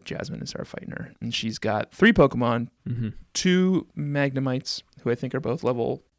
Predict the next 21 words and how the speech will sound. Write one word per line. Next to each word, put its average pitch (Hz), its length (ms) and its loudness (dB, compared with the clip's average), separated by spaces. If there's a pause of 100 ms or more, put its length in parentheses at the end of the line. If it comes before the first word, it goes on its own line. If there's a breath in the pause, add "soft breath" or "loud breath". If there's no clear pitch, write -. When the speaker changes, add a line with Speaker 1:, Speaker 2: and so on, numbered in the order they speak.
(100)
Speaker 1:
thirty? - 300 0 (180)
Speaker 2:
Thirty? 147 380 0 (420)
Yeah. 104 220 -2 (280)
Speaker 1:
Or - 60 -4
maybe 131 200 0
thirty-one. 117 380 -6
Speaker 2:
Let's 127 160 0
pull 127 140 -2
Speaker 1:
And 113 120 4
then 110 80 2
Speaker 2:
her 107 40 2
Speaker 1:
she's 107 120 0
Speaker 2:
up. 123 40 -6
Speaker 1:
got 135 100 -2
a 120 40 -6
Steelix, - 1120 -6
who's 110 180 -8
level 107 280 -6
thirty-five. - 640 -12 (260)
Speaker 2:
So 165 1120 6 (500)
I 180 800 6